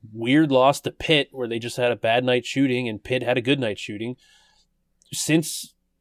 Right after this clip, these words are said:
the, since, like, the start of February, they've only lost to Duke and Virginia Tech in the, in the A C C championship game. So, like, this team's been rolling. Maybe my model's underrating. I'll, I'll be, I'll be trying to pick off any, you know, North Carolina prices that I think are favorable.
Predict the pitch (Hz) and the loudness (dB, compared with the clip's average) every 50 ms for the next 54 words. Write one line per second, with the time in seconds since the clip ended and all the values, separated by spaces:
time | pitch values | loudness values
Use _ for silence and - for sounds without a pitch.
0 | _ _ _ _ _ _ - 151 147 147 147 139 147 143 139 - - 160 165 165 | _ _ _ _ _ _ -2 0 2 2 2 0 -2 -6 -6 -4 -2 -2 2 4
1 | 175 156 151 151 - - 165 165 156 156 170 170 170 170 147 151 135 135 127 139 | 4 4 4 2 2 4 6 6 6 6 6 6 6 6 4 4 2 0 0 0
2 | 135 147 160 175 160 143 147 147 143 - - 131 107 113 120 147 185 - - - | 2 2 2 2 4 4 4 4 4 0 -4 -4 -2 2 2 2 2 2 -2 -10
3 | - - 156 151 143 151 143 165 165 160 151 - 170 175 175 170 147 139 139 139 | -6 -4 -2 0 0 0 0 2 2 0 0 2 2 0 0 0 0 -2 0 0
4 | 139 - 139 139 139 135 135 139 131 - 143 - - 131 - 147 156 151 - 113 | -2 -2 -2 -2 -2 0 0 0 -2 -2 -6 -6 -6 -6 -4 -4 -6 -6 -8 -10
5 | 95 - 87 87 - - - 131 123 123 120 110 - - _ - 147 151 - - | -12 -12 -14 -16 -10 -2 2 2 4 4 2 0 -2 -8 _ -6 -6 -4 0 2
6 | 175 170 160 131 147 131 123 123 127 131 135 131 131 127 131 - _ _ - - | 2 2 2 2 0 2 6 8 8 8 8 4 0 -2 -4 -10 _ _ -20 -20
7 | - _ _ _ - 131 139 143 139 131 127 123 117 113 117 113 104 123 113 107 | -20 _ _ _ -2 2 2 4 4 4 4 4 4 4 4 2 2 0 0 0
8 | 107 104 107 107 107 107 110 120 123 - 127 131 127 131 123 120 123 131 - 135 | 0 -2 -2 -2 -2 -2 0 0 0 0 0 -2 0 0 -2 -2 -2 0 2 2
9 | 131 139 131 - 147 139 131 - - 123 - 123 113 110 110 - 113 113 113 110 | 2 2 2 2 2 2 2 2 -2 -2 0 2 2 2 2 0 -4 -4 -6 -8
10 | 110 - _ _ _ _ _ _ 139 135 123 113 104 101 101 117 117 110 - - | -8 -12 _ _ _ _ _ _ -14 -10 -8 -8 -6 -6 -4 -2 -2 -2 -2 -2
11 | 120 110 107 107 107 107 104 - - 117 104 101 - 117 107 98 107 107 104 101 | -2 -2 -2 -4 -4 -4 -6 -4 -4 -4 -4 -4 -6 -8 -8 -6 -4 -4 -4 -4
12 | - - 107 - 110 98 - 104 104 101 104 101 101 101 101 - | -4 -6 -10 -10 -10 -10 -8 -8 -8 -8 -8 -8 -8 -8 -8 -10